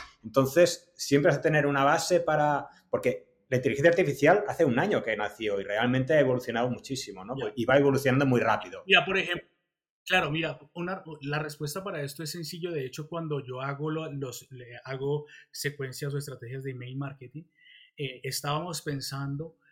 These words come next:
Speaker 2: eh, por cómo hacer para convertir a los clientes a pago, a los, a los de la comunidad Prime, a los más de cuarenta mil, y estamos en ese proceso validando hipótesis y todo. Y una de las cosas que me di cuenta particularmente yo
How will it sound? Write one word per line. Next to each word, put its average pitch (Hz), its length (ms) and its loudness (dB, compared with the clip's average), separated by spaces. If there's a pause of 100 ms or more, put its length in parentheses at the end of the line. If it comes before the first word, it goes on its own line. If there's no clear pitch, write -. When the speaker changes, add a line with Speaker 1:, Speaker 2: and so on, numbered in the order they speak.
(140)
Speaker 2:
eh, 139 400 -6
por 143 320 -4
cómo 156 300 -2
hacer 156 240 -6
para 160 180 -4
convertir 135 380 -10
a 135 40 -10
los 143 160 -8
clientes 123 500 -14
a 120 120 -12
pago, 127 380 -10 (220)
a 123 100 -14
los, 117 260 -14
a 131 60 -14
los 120 160 -14
de 120 80 -14
la 113 80 -14
comunidad 113 440 -18
Prime, 131 300 -12 (300)
a 131 80 -14
los 117 160 -12
más 120 160 -14
de 139 100 -10
cuarenta 131 340 -10
mil, 135 220 -12
y 127 60 -12
estamos 131 340 -14
en 135 80 -10
ese 123 160 -14
proceso 131 540 -12
validando 123 600 -10
hipótesis 131 640 -14
y 117 60 -20
todo. 139 280 -20 (420)
Y 170 80 -4
una 185 120 -2
de 214 80 -2
las 185 160 -4
cosas 151 220 -4
que 170 120 -6
me 135 120 -2
di 135 140 -8
cuenta 151 280 -6
particularmente 139 880 -8
yo 147 200 -8